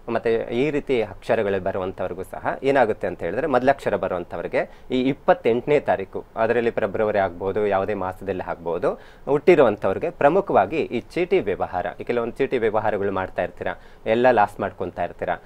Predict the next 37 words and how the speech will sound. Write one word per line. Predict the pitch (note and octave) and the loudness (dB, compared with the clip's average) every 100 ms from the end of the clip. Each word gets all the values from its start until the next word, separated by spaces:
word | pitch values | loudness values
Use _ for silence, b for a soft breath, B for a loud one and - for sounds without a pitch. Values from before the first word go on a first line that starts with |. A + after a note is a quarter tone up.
| B - | B 0
ಅಂಥ | B2 A#2+ | 0 2
ಸಮಸ್ಯೆ. | A#2+ A2+ G2 - | 2 2 -2 -2
ಮತ್ತು | A2 G#2+ G#2 | -2 -2 2
ಬ್ಯಾಂಕಿಂಗ್ | G#2+ A#2+ C3+ B2+ | 2 2 0 -2
ವ್ಯವಹಾರದಲ್ಲಿ | G#2 G2 G2 G2+ F#2+ F#2+ | 0 -2 0 -2 -2 -8
ಸಂಬಂಧಪಟ್ಟಂಥ | F#2+ F#2+ F2+ G2 G2 F#2 F#2+ | -8 -8 -8 -8 -6 -6 -6
ವ್ಯವಹಾರದಲ್ಲಿ | F#2 F2+ G2+ F#2+ F#2+ F#2 | -4 -4 -2 -2 -4 -6
ಇರುವಂಥವ್ರಿಗೂ | F#2 F2+ F#2 F2+ F#2+ F3 D4+ B B - | -6 -8 -8 -8 -6 -6 -8 B B -4
ಹೆಚ್ಚಿನ | D#3+ F#3 - A3 | 2 2 4 4
ಮಟ್ಟಿಗೆ | F3 - G3 | 4 0 -2
ಹಂತ | F3+ B2+ C#3 D3+ | 0 0 0 0
ಹಂತವಾಗಿ | C3 A#2+ A#2 E3 | -2 -2 -4 -2
ತೊಂದರೆಗಳು | D#3+ B2+ A2 G2+ F#2+ | 0 0 2 0 0
ಆಗುವಂಥದ್ದೆಲ್ಲ | F2+ F2+ F2 G#2+ F#2 E2+ | -2 -2 -6 -6 -4 -4
ಇರುತ್ತೆ. | E2+ E2+ - D3 G#3+ B B B | -4 -4 -2 -2 -2 B B B
ಮತ್ತು | D3+ F3 | 4 6
ಅದ್ರ | D#3 D#3+ | 6 4
ಜೊತೆಗೆ | D3 E3 F#3+ D#3+ | 2 2 2 2
ಎಷ್ಟೇ | C#3 - F#3 | 0 0 2
ಸಂಪಾದನೆ | C#3+ C3+ E3 E3 D3+ | 2 2 2 2 -2
ಮಾಡಿದ್ರೂ | A#2 F#2+ E2+ G2+ E3 - - C3 | -2 -6 -6 -6 -8 -10 -8 -2
ದುಡ್ಡು | F3 F3 | 0 0
ಕೈಯಲ್ಲಿ | - F2 E2+ F2 | -2 -4 -4 -6
ನಿಲ್ಲಲ್ಲ. | E2 F2 F2 - b b | -6 -6 -6 -10 b b
ಒಂದ್ರ | B2+ C#3 C#3+ | 2 4 4
ಮೇಲೆ | A#2+ A2+ | 2 0
ಒಂದು | A2+ A2 | -2 -2
ಖರ್ಚುಗಳು | A#2+ G2+ F#2 F#2+ | -4 -4 -4 -4
ಹಾಕ್ತಾ | F2 E2+ - E2+ | -2 -4 -2 -4
ಇರುತ್ತೆ. | F2 - F#2 - | -4 -6 -6 0
ಅದಕ್ಕೆ | C3+ D#3+ E3 | 0 2 2
ನಾವು | B2+ | 4
ನೋಡ್ಕೋಬೇಕು, | A2+ A2 G#2 F#2+ G2 | 4 0 0 -4 -4
ಬಿಸಿನೆಸ್ | A2 A2+ B2 - | -2 0 0 0
ಯಾಗ್ | G#2 G2 F#2 | 0 0 -2
ಮಾಡ್ಕೋಬೇಕು, | F#2+ F2+ G2 F#2+ - | -6 -4 -6 -6 -2
ಯಾವ | G#2 G2+ G2+ | 2 2 2